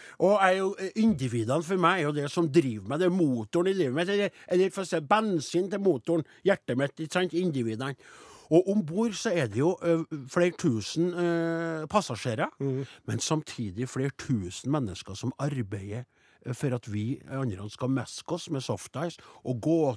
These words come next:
Speaker 1: til på Palma de Mallorca og på Napolis land og slikt.
Speaker 2: Ja.
Speaker 1: Og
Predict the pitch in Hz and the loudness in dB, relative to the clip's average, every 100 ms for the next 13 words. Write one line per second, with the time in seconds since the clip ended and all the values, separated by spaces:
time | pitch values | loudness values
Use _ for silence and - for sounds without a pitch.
0 | - 104 - 123 123 - - - - 156 | -4 -8 -4 -4 -4 -10 -20 -6 2 2
1 | 104 87 98 113 143 156 156 113 76 71 | 2 -8 -6 -2 2 4 2 0 -8 -10
2 | 113 135 - - - - 160 156 117 - | -8 -8 -8 -12 -4 4 6 4 0 -8
3 | 104 123 - 123 127 135 127 - - - | -6 -6 -4 -2 -2 -4 -6 -10 -10 -8
4 | - 127 - _ - - - - - 156 | -2 -4 -4 _ -12 -12 -18 -20 -2 6
5 | 180 | 6